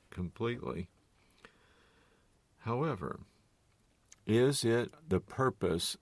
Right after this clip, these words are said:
of Christendom, all of Christianity, to go to heaven when they die? We've been studying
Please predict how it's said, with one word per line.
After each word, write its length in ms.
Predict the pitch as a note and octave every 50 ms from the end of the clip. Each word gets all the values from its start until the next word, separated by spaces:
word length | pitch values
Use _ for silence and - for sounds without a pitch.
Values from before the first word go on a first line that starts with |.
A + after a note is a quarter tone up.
| - -
of 240 | F#2 F2+ E2 F2
Christendom, 1000 | - - - B2 A#2+ A#2 - - - A2 F#2+ F2 E2 C#2+ D2 D2+ D#2 E2+ F2 F2 - _ _ _ _ _ _ _ _ _ _ _ _ _ _ -
all 260 | - F#2+ G2+ B2 C3
of 100 | A#2+ -
Christianity, 1040 | - - B2+ A2+ - - - G#2+ G2 G2+ G#2+ A2+ A2 G2+ D#2+ D2 D2+ D2+ F2 F#2 - _ _ _ _ _ _ _ _ _ _ _ _ _ -
to 180 | - A2+ G#2 G2
go 320 | F2 - G#2+ G2 A2 B2
to 100 | A#2+ A#2
heaven 540 | G2 F2 G#2 G#2 G2 F2+ A2+ A#2 A#2+ A#2+ A2+
when 200 | G2+ F#2+ G2 G#2+
they 120 | A2 G#2+
die? 600 | G2+ F#2+ G#2+ G2 F#2 E2 C#2+ B1+ D2+ F2 F#2 - - _ _ _ _ _ _ _ _ _ _ _ _ _ _ _ _ _ _ _ _ _ _ _ _ _ _ _ _ _ -
We've 200 | C#3 B2 C3+ C3+
been 200 | C3+ C#3 C3 A2
studying 760 | - - - C3+ B2 B2+ B2 A2+ F#2+ E2 E2+ E2+ F2+ G2 G#2